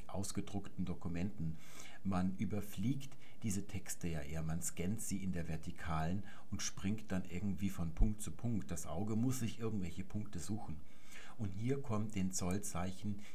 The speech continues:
ihr katastrophaler Grauwert oder ihr katastrophales Gesamterscheinen zugute. Sie lassen hier so viel Freiraum oder sie sind so auffällig, dass man hier schön über einen längeren Text immer von Zollzeichen zu Zollzeichen fliegen kann mit dem Auge.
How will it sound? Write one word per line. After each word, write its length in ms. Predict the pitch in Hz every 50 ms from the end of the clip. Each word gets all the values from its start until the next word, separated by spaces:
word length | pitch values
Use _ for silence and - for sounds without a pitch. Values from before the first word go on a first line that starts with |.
| - -
ihr 160 | 117 98 87
katastrophaler 960 | - - - 101 - - 107 - - - - - - - 82 85 87 82 82
Grauwert 680 | 78 - - 71 69 85 107 104 113 104 92 - - - - - - - - -
oder 380 | - 95 95 90 90 85 82 -
ihr 200 | 95 92 90 85
katastrophales 1000 | 87 - - 107 104 - 90 - - - 92 - - 87 82 82 90 95 - -
Gesamterscheinen 840 | - 90 - 80 85 110 - - - - - 95 87 85 95 95 92
zugute. 560 | - - - - - 127 143 143 - 87 87 - - - - -
Sie 160 | - - 101
lassen 400 | 87 85 82 - - - - 117
hier 140 | 104 104 95
so 120 | 98 107
viel 200 | 104 - 104 98
Freiraum 680 | 92 - - - - 76 82 98 113 117 110 113 110 113
oder 160 | 104 - 90
sie 140 | 85 98 98
sind 220 | 85 90 98 101
so 200 | 101 98 98 -
auffällig, 600 | - - 87 107 113 - - 113 110 120 131 131 131 - - - - - -
dass 240 | 101 98 98 - 113
man 100 | 110 101
hier 200 | 95 95 95 92
schön 360 | - - 87 87 101 117 120 - - - -
über 240 | - 98 107 - 95
einen 200 | 95 101 92 85
längeren 480 | 87 95 110 120 113 92 95 95 92
Text 460 | - - 113 110 - - - - - - - - - - -
immer 200 | - 110 117 110
von 280 | - - 101 95 92 95 - - - - - - - - - - - - - -
Zollzeichen 680 | - - 190 196 202 - - 92 90 92 - - 95 92
zu 160 | - - -
Zollzeichen 720 | - - 90 87 95 101 - - 87 82 87 - - 92 92
fliegen 420 | - - 107 120 135 131 131 131
kann 240 | 131 - 85 85 -
mit 160 | 82 80 -
dem 140 | - 85 78
Auge. 340 | - 143 71 71 71 -